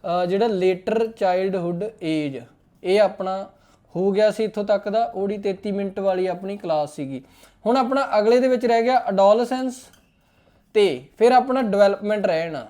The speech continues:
ਅੱਛਾ, ਡਿਵੈਲਪਮੈਂਟ ਨੂੰ ਆਪਾਂ ਵੱਖ ਕਿਉਂ ਪੜ੍ਹ ਰਹੇ ਹਾਂ? ਜ਼ਿਆਦਾਤਰ ਟੀਚਰਸ ਪਤਾ ਕੀ ਕਰਦੇ ਆ, ਜਦੋਂ ਮੈਂ ਖੁਦ ਵੀ ਪੜ੍ਹਦਾ ਰਿਹਾ,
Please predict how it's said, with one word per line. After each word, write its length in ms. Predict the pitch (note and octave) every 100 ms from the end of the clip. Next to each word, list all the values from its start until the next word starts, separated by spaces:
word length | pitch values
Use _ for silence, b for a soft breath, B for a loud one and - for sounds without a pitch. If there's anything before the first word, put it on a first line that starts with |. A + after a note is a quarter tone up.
| -
ਅੱਛਾ, 180 | F3+ B3
ਡਿਵੈਲਪਮੈਂਟ 800 | G#3+ G#3 G#3 A3+ A#3 A#3+ A#3 A#3+ B3 B3 B3 b b -
ਨੂੰ 180 | A3+ A#3+
ਆਪਾਂ 240 | A#3+ B3+
ਵੱਖ 300 | F#3 G3+ G3+
ਕਿਉਂ 280 | - A#3+ G#3
ਪੜ੍ਹ 200 | F#3 F#3
ਰਹੇ 180 | F3+ C3+
ਹਾਂ? 80 | A#2
ਜ਼ਿਆਦਾਤਰ 560 | D3 F#3+ G3 A3 A3 A3
ਟੀਚਰਸ 400 | A3 G3+ A3+ A3 -
ਪਤਾ 200 | G#3+ A#3+
ਕੀ 180 | A#3+ A3+
ਕਰਦੇ 280 | A3+ G3 G#3+
ਆ, 40 |
ਜਦੋਂ 420 | G3+ F#3+ G#3 G#3 -
ਮੈਂ 360 | F#3+ F3+ G3 G3
ਖੁਦ 260 | G3 G3 A3
ਵੀ 100 | A#3+
ਪੜ੍ਹਦਾ 360 | G3 F3+ G3
ਰਿਹਾ, 200 | F#3 G3+